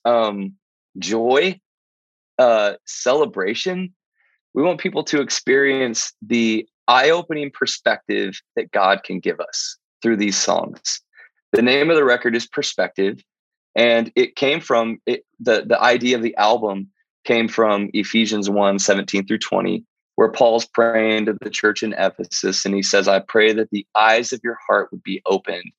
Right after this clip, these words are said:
And then he goes on to say, "So that you would be able to see the things that Jesus has accomplished on your behalf."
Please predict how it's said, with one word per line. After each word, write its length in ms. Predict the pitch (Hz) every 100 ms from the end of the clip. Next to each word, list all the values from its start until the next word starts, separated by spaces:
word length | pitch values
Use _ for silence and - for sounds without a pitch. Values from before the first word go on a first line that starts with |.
| _ _ - - -
And 140 | 117
then 80 | 131
he 60 | 131
goes 240 | 131 135
on 160 | 139 123
to 60 |
say, 240 | 113 117 107
"So 160 | 120
that 140 | 110 101
you 140 | 120
would 140 | 120 110
be 100 | 110
able 180 | 104 101
to 120 | 98
see 540 | - - 104 92 - _ _ _ -
the 80 |
things 340 | 107 127 131 123
that 100 | 107
Jesus 400 | 107 113 107 -
has 100 | 95
accomplished 600 | 98 95 87 90 87 - 95
on 100 | 90
your 100 | 80
behalf." 360 | 95 - -